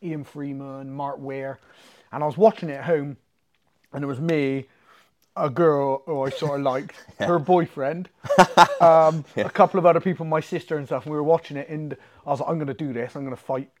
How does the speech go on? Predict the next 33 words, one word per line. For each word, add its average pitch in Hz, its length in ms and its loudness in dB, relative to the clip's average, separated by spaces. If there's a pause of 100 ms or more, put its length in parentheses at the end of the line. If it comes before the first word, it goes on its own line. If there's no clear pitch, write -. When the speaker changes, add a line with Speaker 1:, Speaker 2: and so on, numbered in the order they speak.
(100)
Speaker 1:
like, 123 240 -12
cage, 139 260 -8
it 190 80 -16
was 160 100 -10
cage 185 300 -2
fighting 131 260 -6
then, 139 140 -8
right? 147 160 -2
There 170 120 0
was 180 60 2
Speaker 2:
Yeah, 175 80 4
Speaker 1:
no 175 120 6
M 156 160 2
M 151 80 -4
A. 143 160 0
Speaker 2:
yeah. 160 240 0
Speaker 1:
"I'm 175 120 2
gonna 185 140 0
fight 170 260 2
cage 180 300 -2
fighting." 135 380 -6 (160)
And 143 120 -6
he 151 60 -4
went, 147 300 -6 (180)
"Yeah, 151 160 -2
of 147 100 -4
course - 260 -8
you 147 100 -4
are, 139 80 -4
you 139 60 -6
prick." 135 500 -8
Speaker 2:
<laughs> - 40 -6 (360)
Speaker 1:
And 285 320 -2